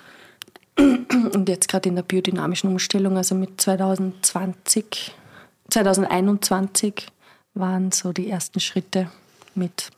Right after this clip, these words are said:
Präparate, also Humus und so weiter machen wir seit zweitausendelf und, aber das Präparate haben wir erst seit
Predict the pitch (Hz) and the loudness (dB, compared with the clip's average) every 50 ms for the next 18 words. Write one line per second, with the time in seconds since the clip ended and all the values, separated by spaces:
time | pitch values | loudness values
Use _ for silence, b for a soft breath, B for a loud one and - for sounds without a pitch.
0 | _ _ _ - - 185 - 185 175 165 175 170 175 - - - 180 180 190 185 | _ _ _ -4 -4 -2 -2 -2 -2 -2 -2 -4 -4 -4 -4 -2 0 0 -2 -2
1 | B B B B B B B B B B B B B B B B B _ _ - | B B B B B B B B B B B B B B B B B _ _ -2
2 | - 202 190 196 196 196 190 - - 196 190 - - 190 185 185 175 - 190 180 | 2 4 4 6 4 4 4 2 2 2 2 2 2 2 2 0 0 0 0 0
3 | 175 175 160 185 185 - - 190 185 - - 185 175 180 175 175 180 180 170 - | 2 2 0 0 0 2 0 0 -2 0 0 2 2 2 2 2 0 0 -2 -2
4 | 180 165 170 175 - - - 175 175 - - - - - - - 180 180 180 175 | -4 -4 -4 -6 -4 -4 -2 -2 -2 -4 -8 -12 -16 -16 -10 -4 -2 -2 0 0
5 | - - - - - - 196 185 - 180 170 175 170 170 - - 185 175 175 175 | 0 -2 -2 -4 -4 -2 -2 0 0 0 0 -2 -4 -4 -2 -2 -2 0 0 0
6 | 170 - - - - 170 | -2 -2 -4 -4 -4 -4